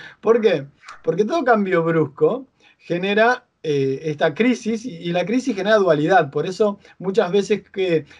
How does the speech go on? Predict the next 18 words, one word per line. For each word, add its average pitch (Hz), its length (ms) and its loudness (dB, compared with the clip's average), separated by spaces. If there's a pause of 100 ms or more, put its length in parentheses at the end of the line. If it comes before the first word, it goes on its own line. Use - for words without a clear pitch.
después 160 380 -2
de 190 140 0
que 151 340 4 (480)
sucede - 720 0
una 190 140 0
situación 165 460 -2
como 160 260 0
esta, 151 540 0 (240)
que 151 120 0
nos 139 160 -4
separamos, 147 800 0 (180)
que 175 100 -4
perdemos 208 440 0
un 202 140 -2
trabajo, 156 840 2 (200)
que 196 140 -4
nos 190 140 -6
mudamos, 175 800 0